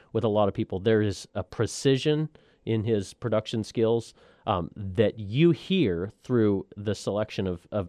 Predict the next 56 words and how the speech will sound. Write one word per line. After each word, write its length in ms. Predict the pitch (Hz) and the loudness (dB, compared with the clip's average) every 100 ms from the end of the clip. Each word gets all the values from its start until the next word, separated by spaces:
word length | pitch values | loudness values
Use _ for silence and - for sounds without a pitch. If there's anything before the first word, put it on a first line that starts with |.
| - | -6
of 160 | 95 | -4
music, 480 | 104 120 107 92 80 - | 0 0 0 -2 -4 -8
and 240 | 101 95 | -6 -4
we 180 | 104 117 | -2 -2
see 580 | - - 127 95 85 87 _ _ _ _ - | -6 -4 -2 0 -2 -6 _ _ _ _ -4
all 180 | 104 95 | 0 0
the 80 | |
time. 340 | 87 104 76 73 | -2 -4 -6 -4
It 100 | 110 | -2
is. 200 | 98 98 | -2 -4
It's 120 | - | -8
a, 140 | - | -6
it's 140 | 107 - | -6 -4
a 60 | |
re-, 120 | 98 101 | -6 -6
it's 180 | 110 - | -6 -4
a 40 | 101 | -4
regrettable 560 | 95 117 123 123 110 | -4 0 2 2 -2
day. 420 | 95 104 95 92 - _ _ - | 0 0 2 -2 -6 _ _ -4
They 80 | |
just 220 | 104 113 - | -2 -2 -2
don't 180 | 98 | -2
make 240 | 98 101 101 | -2 -4 -4
'em 220 | 85 87 _ _ _ - | -6 -8 _ _ _ -4
like 300 | 95 90 - | -2 -2 -6
they 160 | 101 98 | -8 -6
used 380 | 87 98 - - | -4 -6 -8 -8
to. 180 | 85 78 | -8 -6
Times 380 | - 117 120 117 | -4 -2 -2 0
are 80 | 123 | 0
a-changin', 640 | 123 113 98 87 85 85 - - _ - | 0 -2 -2 -4 -6 -6 -12 -20 _ -10
and, 240 | 92 85 82 | -6 -4 -6
uh, 180 | 78 80 _ _ | -8 -10 _ _
and 140 | 90 90 | -8 -6
that's 240 | 87 - | -6 -8
just 260 | 98 - _ | -10 -12 _
the 100 | 92 | -12
fact. 460 | - 87 62 - - | -6 -6 -8 -16 -8
We 120 | 107 | -4
don't 120 | 107 | -4
have 120 | 107 - | -4 -4
to 60 | |
like 260 | 87 85 - | -4 -4 -6
it. 100 | - | -6
But 260 | 104 123 - - - | 0 0 -2 -18 -2
I, 160 | 120 - | 2 4
I 80 | 135 | 4
liked 320 | 139 208 - | 6 4 2
the 80 | 143 | -4
point 260 | - 143 101 | 0 -2 -2
that 80 | |
Milo 280 | 113 120 110 | -2 0 0
made 220 | 107 104 | 0 -2
about 420 | 98 98 95 92 101 | -2 0 0 -2 -6
how 420 | 110 101 95 - | -6 -2 -2 -4
conservatives 640 | 120 107 135 117 107 95 | -6 -2 0 0 -2 -4